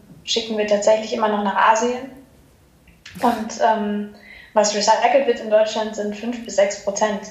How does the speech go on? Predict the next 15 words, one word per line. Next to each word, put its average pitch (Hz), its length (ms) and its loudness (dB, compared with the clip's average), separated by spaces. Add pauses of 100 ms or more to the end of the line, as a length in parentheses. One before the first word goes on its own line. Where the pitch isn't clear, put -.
(440)
Also 196 200 2
es 196 120 -2
ist 226 160 -8
nicht 208 180 -4
viel. 226 440 2 (340)
Und 196 260 0 (120)
da 196 120 4
kann 214 220 0
man 214 100 4
natürlich 208 500 0
auf - 220 -4
allen 226 300 2
Ebenen 202 520 -4
noch 196 140 -6
anfangen. 202 440 -4